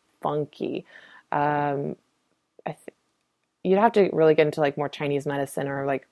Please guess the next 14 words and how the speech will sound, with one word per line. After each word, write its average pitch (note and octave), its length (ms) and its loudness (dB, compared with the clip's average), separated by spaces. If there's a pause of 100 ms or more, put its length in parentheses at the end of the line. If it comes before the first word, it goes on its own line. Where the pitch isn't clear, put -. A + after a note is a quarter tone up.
(260)
really D3+ 160 4
be D3 140 2
a C#3 60 0
practitioner, - 640 -8
a C#3+ 600 -6
naturopathic C#3 520 -4
practitioner C#3+ 480 -8
or C#3 40 -8
something - 180 -10
like C#3+ 80 -10
that - 260 0
to, - 140 -6
like, - 260 -4 (140)
diagnose C#3+ 580 0